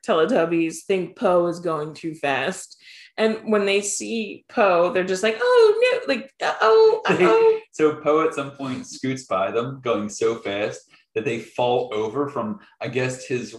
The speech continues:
Speaker 2: the, <laughs> the
Speaker 1: Po's,
Speaker 2: velocity of
Speaker 1: the,
Speaker 2: the wind.
Speaker 1: the cootering was so impressive.
Speaker 2: It must have
Speaker 1: It
Speaker 2: been good cooter.
Speaker 1: knocked them over. Yeah.
Speaker 2: It must have been. He was,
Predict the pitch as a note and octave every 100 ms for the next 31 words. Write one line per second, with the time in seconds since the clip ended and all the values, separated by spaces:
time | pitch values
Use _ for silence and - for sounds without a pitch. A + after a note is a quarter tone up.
0 | - _ A#2+ A2+ G#2+ G#2+ - F#2+ F#3+ -
1 | C3 G#2 G2+ G#2+ A2 - C#3+ C#3+ C#3+ B3
2 | A#3 - A#2+ C#3+ - A#3+ C#4 - D#4+ C#4
3 | E4+ F4 C4 B3 - - A3 A3 B3 C#4
4 | C#4 - - B3 A3+ - A3+ F#3 F3+ E3
5 | B2+ C#3 A#2+ A#2 F#3 G3+ F#3 F#3+ G3+ G3
6 | A3 G3 C3+ F3 E3+ E3+ A#2 - - F2
7 | F2+ - - F3 - - G2 G2 G2 -
8 | - - - - B4+